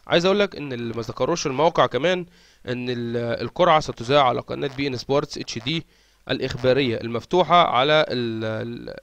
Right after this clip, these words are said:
الريسيفر اللي موجود فيه اتش دي، تمام؟ يعني كده كده القناة غير مشفرة الخاصة ب بي إن سبورتس اتش دي. طيب،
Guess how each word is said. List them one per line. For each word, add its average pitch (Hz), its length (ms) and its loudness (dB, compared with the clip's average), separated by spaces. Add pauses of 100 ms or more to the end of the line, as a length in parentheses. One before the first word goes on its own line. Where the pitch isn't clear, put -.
الريسيفر 151 440 -2
اللي 131 160 -2
موجود 120 340 -2
فيه 156 180 -8
اتش - 180 -6
دي، 107 200 -10 (380)
تمام؟ 156 280 -2 (580)
يعني 135 280 0
كده 143 180 0
كده 151 240 2
القناة 143 360 0
غير 135 180 -2
مشفرة 127 500 -2
الخاصة 135 440 -2
ب 131 80 -4
بي 123 380 -4
إن 120 100 -6
سبورتس 127 380 -4
اتش - 180 -14
دي. - 140 -16 (1300)
طيب، 131 220 4